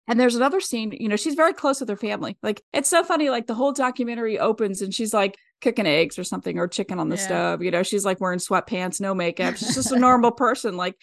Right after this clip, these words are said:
Speaker 2: Yeah.
Speaker 1: like, I would go hang with her for brunch. You know, it's one of those
Speaker 2: Yeah.
Speaker 1: where, "Here, what are you fixing for brunch? I'll bring, like, the mimosas or something." She
Speaker 2: Yeah.
Speaker 1: was very down to earth,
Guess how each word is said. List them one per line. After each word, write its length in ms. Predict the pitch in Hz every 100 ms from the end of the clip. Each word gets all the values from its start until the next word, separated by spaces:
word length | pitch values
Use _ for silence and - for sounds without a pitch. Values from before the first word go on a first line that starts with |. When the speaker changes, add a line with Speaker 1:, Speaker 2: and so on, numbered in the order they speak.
| -
Speaker 2:
Yeah. 140 | 269 226
Speaker 1:
like, 120 | 220
I 160 | 233 269
would 160 | 277
go 200 | 254 262
hang 240 | 247 247 240
with 120 | 233
her 120 | 226
for 180 | 220 208
brunch. 480 | - 190 156 - -
You 80 | -
know, 60 | 190
it's 100 | 190
one 80 | 214
of 80 | 196
those 160 | 185
Speaker 2:
Yeah. 40 | 180
Speaker 1:
where, 140 | 175
"Here, 160 | 220 185
what 120 | 202
are 60 | 202
you 60 |
fixing 360 | - 220 - 202
for 140 | 196
brunch? 300 | - 180 180
I'll 220 | - 190 185
bring, 320 | 190 185 180
like, 280 | 175 170 - _
the 80 | 208
mimosas 580 | 202 190 165 170 131 92
or 80 | -
something." 420 | - 147 131 107 _ _ _
She 140 | 226 294
Speaker 2:
Yeah. 80 |
Speaker 1:
was 100 | 285
very 560 | 214 202 233 233 240 240
down 340 | 214 202 202 208
to 100 | 220
earth, 400 | 190 185 190 -